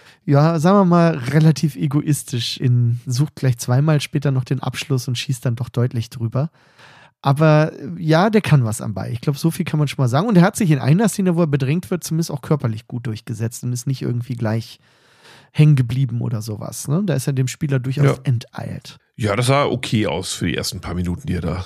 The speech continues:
Speaker 2: auf dem Platz gestanden hat für uns. Neunzigste Minute, neunte Chance von Hertha. Nach einem Ballverlust im Vorwärtsgang von Oberdorf kann Hertha kontern und am Ende donnert Brekalo, nachdem er von Rehse den Ball zugesteckt bekommen hat,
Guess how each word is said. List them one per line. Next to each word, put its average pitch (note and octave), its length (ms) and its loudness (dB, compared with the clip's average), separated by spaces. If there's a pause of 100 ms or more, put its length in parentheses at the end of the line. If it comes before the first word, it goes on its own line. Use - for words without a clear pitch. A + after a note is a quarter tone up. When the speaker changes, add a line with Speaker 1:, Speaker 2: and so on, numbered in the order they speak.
(140)
Speaker 2:
auf - 100 -12
dem F#2 140 -6
Platz - 240 -10
gestanden F2 320 -8
hat E2 100 -10
für - 140 -8
uns. - 400 -8 (1080)
Neunzigste F3+ 520 0
Minute, E3+ 540 0 (100)
neunte C3 380 0
Chance B2 560 -2
von G#2+ 280 -4
Hertha. G#2+ 480 -2 (140)
Nach G2+ 180 -4
einem G#2+ 260 -4
Ballverlust G#2+ 500 -4
im G2 40 -6
Vorwärtsgang G#2 520 -4
von - 180 -10
Oberdorf D3+ 800 -2
kann G2+ 200 -4
Hertha G2 280 -2
kontern B2 420 -2
und F#2+ 160 -6
am F2+ 120 -4
Ende F#2+ 220 -4
donnert F#2+ 420 -4
Brekalo, G#2 760 -2 (120)
nachdem F2+ 420 -4
er F#2 80 -2
von F2+ 180 -8
Rehse F#2+ 260 -4
den F2 160 -6
Ball F2 160 -4
zugesteckt - 460 -10
bekommen F2+ 320 -10
hat, E2+ 180 -8